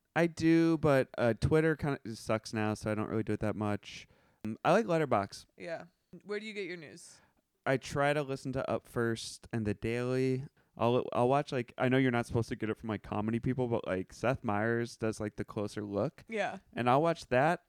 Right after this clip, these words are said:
Speaker 1: like, when he does it. And again, I don't share his opinions on everything, but, like, it's, uh, he does a good job kind of getting out the, the news of the day.
Speaker 2: Yeah.
Speaker 1: What about you?
Speaker 2: Uh, mine's worse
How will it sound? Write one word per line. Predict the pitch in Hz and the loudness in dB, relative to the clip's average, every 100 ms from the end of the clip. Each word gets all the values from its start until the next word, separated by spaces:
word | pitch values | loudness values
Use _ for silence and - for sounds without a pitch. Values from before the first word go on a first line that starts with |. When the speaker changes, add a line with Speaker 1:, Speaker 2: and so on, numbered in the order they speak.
| - | -4
Speaker 1:
like, | 139 143 - | -2 -2 -2
when | 147 | -4
he | 156 | -2
does | 151 160 180 | -2 -2 -2
it. | 185 - | -6 -6
And | 135 131 131 - - _ _ - | -6 -6 -8 -12 -20 _ _ -6
again, | 117 135 101 101 _ _ _ _ _ - | -2 -2 -4 -8 _ _ _ _ _ -10
I | |
don't | 101 110 | -8 -6
share | 117 | -6
his | 98 - | -8 -4
opinions | 156 185 196 185 | -2 0 -2 -2
on | 180 | -4
everything, | 175 175 165 156 | -2 -4 -4 -6
but, | 135 110 71 - - | -4 -2 -4 -10 -8
like, | 95 92 - _ | -6 -6 -10 _
it's, | 110 110 - - - _ _ _ _ _ _ - | -10 -10 -12 -18 -20 _ _ _ _ _ _ -6
uh, | 107 92 78 67 139 | -2 -2 -4 -6 -6
he | 135 | -4
does | 135 | -4
a | 123 | -4
good | 127 | -4
job | 127 117 110 - | -2 0 -2 -4
kind | 127 113 | -6 -4
of | 107 98 _ _ - | -6 -10 _ _ -8
getting | 123 117 110 | -8 -6 -8
out | 104 - | -8 -10
the, | 98 - - | -16 -14 -8
the | |
news | 113 117 110 | -4 -2 -4
of | 101 | -6
the | 101 | -2
day. | 73 - - _ - | -2 -4 -12 _ -12
Speaker 2:
Yeah. | 196 185 175 175 _ | -6 -6 -6 -14 _
Speaker 1:
What | 120 | -2
about | 120 110 | 0 0
you? | - - _ _ _ _ _ - | -6 -16 _ _ _ _ _ -12
Speaker 2:
Uh, | 147 202 | -10 -4
mine's | 208 233 240 185 - | 0 2 0 -8 -10
worse | 190 170 120 - - | -4 -4 -4 -10 -14